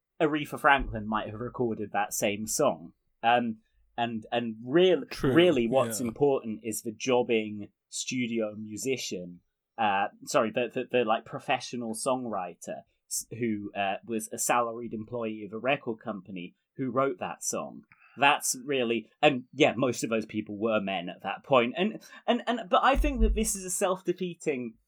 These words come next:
Speaker 1: um, way of looking at the book because, um, you know, I, should I, um, have a, a, a, you know, get, get, have a swell of patriotic outrage that I think about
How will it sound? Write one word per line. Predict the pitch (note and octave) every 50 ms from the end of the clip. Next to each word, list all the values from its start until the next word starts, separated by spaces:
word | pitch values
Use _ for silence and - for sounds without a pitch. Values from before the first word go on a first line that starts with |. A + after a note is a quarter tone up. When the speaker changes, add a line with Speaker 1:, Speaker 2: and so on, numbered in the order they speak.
| _ _ _ _ _
Speaker 1:
um, | B2 B2+ B2 A#2+ A2+ A#2 A2+ A#2
way | C3 C#3+ C#3+ D3 C#3 B2+
of | A#2+ G#2
looking | A2+ B2 C3 C#3+ C#3 - - C3 A#2+
at | A#2 - -
the | A#2+ G#2
book | - D3+ D3+ B2+ - - _ -
because, | C3 B2 - - D#3 B2+ A#2+ A#2 - -
um, | B2+ B2 B2 B2 B2+ B2+ B2+ - _ _ _ _ _
you | F#3+ G3+ E3
know, | C3 G2+ G2+ A#2 C3+ C#3 - _ _ _ _ -
I, | D3 D#3 - - D3
should | D#3 - - E3 D#3+
I, | D3+ D3 C#3+ D3 C#3+ C#3 C#3 C3+ B2+ - _ _ _ _ -
um, | B2+ B2+ A#2+ A#2 A#2 A#2 A#2 A#2 A#2+ B2 B2 A#2 - _ _ _
have | D3 C3+ D3+ C#3+ C#3 C#3+
a, | C3+ C3 C3+ -
a, | C#3 C3+ C#3 - -
a, | C#3 C#3 C3 -
you | D3 D3+
know, | C3+ A2+ G#2+ A2
get, | A2 D3+ C#3 - - _ _ _ C3+ B2+ _ _ _ _ _ _ _ _ _ _ _ _ _ _
get, | - E3 D3+ - -
have | - D3 C#3+ C#3+ C#3+
a | C#3+
swell | - - - F3 F3 E3 D#3 D3+ C#3+
of | C3 A#2 - _
patriotic | - - F3 D3 - - - - E3 D#3 C#3+ B2+ - - C3+ A#2+ - - -
outrage | A#2 B2+ C3+ C#3+ C3+ - B2+ A#2+ A#2 G#2+ G2 F2+ E2 D#2+ F2 F#2+ - - - - _ _ _ _ _ _ -
that | C3 B2 A2+ G#2+ - - _ _ _
I | A2
think | - - C#3 B2+ A2
about | B2 - A#2+ A2+ A2 -